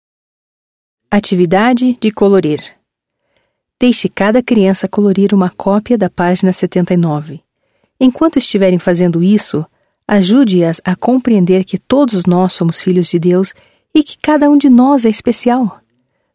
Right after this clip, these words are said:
Lembre-lhes que o Pai Celestial e Jesus desejam que amemos a todos.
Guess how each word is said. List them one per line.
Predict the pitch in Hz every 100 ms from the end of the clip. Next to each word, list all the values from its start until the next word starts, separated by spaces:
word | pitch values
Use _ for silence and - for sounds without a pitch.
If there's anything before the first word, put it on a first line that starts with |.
| -
Lembre-lhes | 214 262 330 214 170 175 - -
que | 285
o | 262
Pai | - 247
Celestial | 254 - 202 - 208 220
e | 220 214
Jesus | 214 185 226 233
desejam | 240 233 190 226 269 190
que | 170 -
amemos | 190 185 226 240 180
a | 156
todos. | - 156 - -